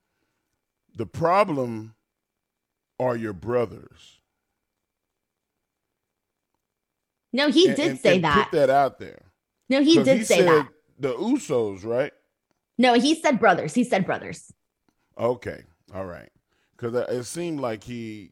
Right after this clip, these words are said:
Speaker 1: kinda skated around the family thing and just, you know, listed them. But if that's what, yeah, I just might have missed it. But him pushing Jimmy in the face, uh,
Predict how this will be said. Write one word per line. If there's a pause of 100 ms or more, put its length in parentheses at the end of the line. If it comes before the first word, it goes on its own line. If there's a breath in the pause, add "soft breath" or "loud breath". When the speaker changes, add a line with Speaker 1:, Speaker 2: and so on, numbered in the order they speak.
Speaker 1:
kinda
skated
around
the
family
thing (380)
and
just, (360)
you
know,
listed
them.
But (280)
if
that's
what,
yeah,
I
just
might
have
missed
it. (540)
But (520)
him
pushing
Jimmy
in
the
face, (720)
uh,